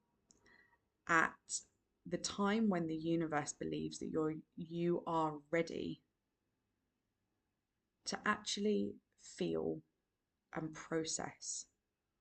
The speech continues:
all the pain and hurt that you've been through in your life. And the majority of us, because we don't know how to deal with it, we avoid it and we go back into our old patterns.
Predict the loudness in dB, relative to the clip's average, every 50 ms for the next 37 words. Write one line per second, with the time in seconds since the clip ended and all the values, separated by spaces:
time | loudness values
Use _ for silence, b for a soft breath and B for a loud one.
0 | _ _ _ _ _ _ -4 -2 -2 0 0 -2 -4 -2 0 2 4 4 4 2
1 | 0 -2 -2 -4 -4 -4 -4 -4 -6 -6 -6 -6 -8 -8 -8 -8 -8 -8 -8 -12
2 | -12 -10 -8 -6 -6 -6 -6 -6 -8 -10 -14 -18 _ _ _ _ _ _ _ _
3 | _ _ _ _ _ _ _ _ _ _ _ _ _ _ _ _ _ _ _ _
4 | _ _ _ _ b b b b b b b b b b _ 2 4 6 6 6
5 | 4 4 2 4 6 6 8 8 6 6 4 2 2 2 2 -2 -2 -2 -6 -4
6 | -2 -2 -2 0 2 4 2 4 4 2 0 0 2 2 0 0 0 -2 -4 -6
7 | -2 2 2 2 2 2 0 0 0 0 0 -2 -6 -12 _ _ _ _ _ _
8 | _ _ _ _ _ _ _ _ 0 2 4 4 4 2 2 2 4 4 4 2
9 | 0 -2 -2 -4 _ _ b b b b b b b -2 2 2 4 6 8 8
10 | 8 8 6 4 2 0 -2 0 0 0 0 0 0 0 2 2 2 2 0 0
11 | 0 -2 -6 _ _ _ _ _ _ _ _ _ _ _ _ -6 2 4 6 6
12 | 6 6 6 4 4 2 0 -4 -8 -12 -12 -12 -12 -14 -12 -12 -12 -12 -14 -16
13 | -16